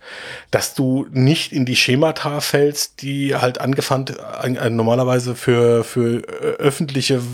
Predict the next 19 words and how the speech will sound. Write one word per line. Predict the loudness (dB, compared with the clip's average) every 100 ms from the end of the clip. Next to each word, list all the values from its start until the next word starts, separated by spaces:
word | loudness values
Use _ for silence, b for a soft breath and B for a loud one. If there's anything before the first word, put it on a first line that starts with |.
| -12 -14 -14 -14 -14 -14 -8 0
Darbietungen | 0 0 -4 -2 -2 -2 -4 -6 B B B B B B
angewandt | 0 2 2 2 0 -2
werden. | 0 0 0
Das, | -4 -4
das | -6 -4
passt | 0 0 0
ja | 0 -2
irgendwie | -4 -4
nicht | -4 -4
mehr. | -4
Das | -4 -4
kommt, | -4 -4
also, | -4 0 0 -2 B B B B B B B -4
das, | -4 -4 -2
das, | 0 2
das | 0 0
führt | 2 2 4
mich | 2 2 2
irgendwie, | 2 0 0 2 2